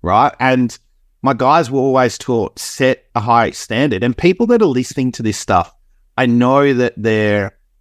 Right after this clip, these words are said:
out there trying to become better at something, right? Whether it's business itself or just being a, a, per-, a better person or a better tradesperson,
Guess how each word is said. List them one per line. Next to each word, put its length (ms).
out 320
there 220
trying 460
to 100
become 400
better 320
at 120
something, 580
right? 320
Whether 280
it's 140
business 500
itself 480
or 300
just 320
being 220
a, 200
a, 80
per-, 380
a 80
better 220
person 440
or 40
a 40
better 220
tradesperson, 840